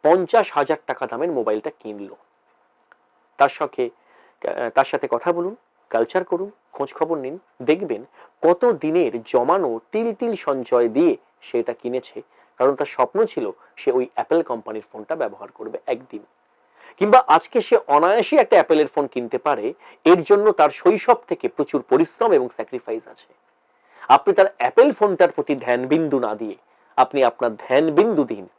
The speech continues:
তার ওই লড়াইটার প্রতি, তার ওই শৈশবটার প্রতি, তার ওই স্যাক্রিফাইসটার প্রতি।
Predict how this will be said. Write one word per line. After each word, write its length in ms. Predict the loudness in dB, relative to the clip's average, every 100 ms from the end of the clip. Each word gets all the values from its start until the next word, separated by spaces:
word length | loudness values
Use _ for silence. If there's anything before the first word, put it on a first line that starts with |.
| _ _ _
তার 160 | 0 0
ওই 80 |
লড়াইটার 480 | 2 4 4 4 0
প্রতি, 320 | -2 -6 -6 -14 _ _ _
তার 120 | -2 0
ওই 80 |
শৈশবটার 580 | 0 -2 0 0 2 0
প্রতি, 280 | 2 -4 -6 -14 _
তার 100 | -2
ওই 80 | -2
স্যাক্রিফাইসটার 680 | -4 -6 -6 -6 -8 -10 -20
প্রতি। 260 | -20 _